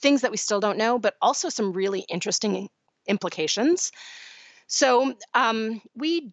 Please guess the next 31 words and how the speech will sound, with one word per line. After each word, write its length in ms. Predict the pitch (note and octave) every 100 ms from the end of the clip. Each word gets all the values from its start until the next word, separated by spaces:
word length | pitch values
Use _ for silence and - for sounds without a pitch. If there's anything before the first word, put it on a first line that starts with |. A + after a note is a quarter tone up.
| _ _ _
previously 440 | - B3 A3 - F#3+
covered 340 | F3 E3+ E3+
on 100 | D#3
the 60 | D3+
sh-, 140 | - -
on 240 | E3+ D#3+
one 120 | D#3
of 60 | C#3+
our 100 | C#3+
coronavirus 560 | - D3+ D#3 D3+ D#3
shows 420 | - C#3+ C#3+ D3 - -
that 580 | F3 F3+ F3 E3+ - - _ - -
immunological 640 | A#3+ C4+ B3+ G3 F3 - F#3+
memory 460 | D#3 D#3 G3 A#3+ -
for 500 | - - F3 F3 E3
coronaviruses 960 | - E3 F3 F#3 F3+ F3 F#3+ F3+ E3
is 240 | F3 - - _ _ _
typically 360 | - A3 A#3+ C#4
quite 240 | - G3+
low. 260 | F#3 D#3 - _ _ _ _ _ -
So 300 | - G3+ F#3
we 380 | G3 G#3+ G#3+ G#3
talked 260 | G3+ G3
about 280 | G3 F#3 F3+
studies 360 | - F#3 F3+ F3+
looking 280 | E3+ F#3
at 220 | F3 E3 -
common 300 | F3 E3 E3
cold 320 | - F#3 -
causing 300 | G#3 G3 G3
coronaviruses 800 | G3+ G3 G3 F#3+ G3+ G3 F#3+